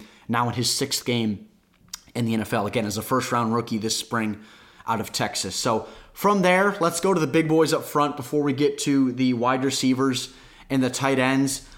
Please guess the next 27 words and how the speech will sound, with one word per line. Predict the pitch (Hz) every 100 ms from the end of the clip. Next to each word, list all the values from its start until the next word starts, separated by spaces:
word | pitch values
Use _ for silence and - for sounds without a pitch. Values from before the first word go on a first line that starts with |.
| -
Um, | 127 123
this | 151 185
is | 247 185
a | 131
really | 110 123 147 147 147 135 -
underrated | 131 135 139 117 123 117 104 92 - - - _
front | - 143 127 120
five | - 110 90 - -
for | - 127
the | 120
Atlanta | 113 113 107
Falcons, | 113 104 107 101
headlined | 139 135 135 135 127 123 - -
by | 131 127
guard | 123 127 127 127
Chris | - 131 -
Lidstrom | 131 127 - 135 120
and | 120
tackle | 110 127 127 113
Jake | 123 120
Matthews, | 127 127 131 127 113
a |
first-rounder | - 131 - 127 127 123 110
a |
long | 131 180 190 180
time | - 165 139
ago, | 123 117 110 101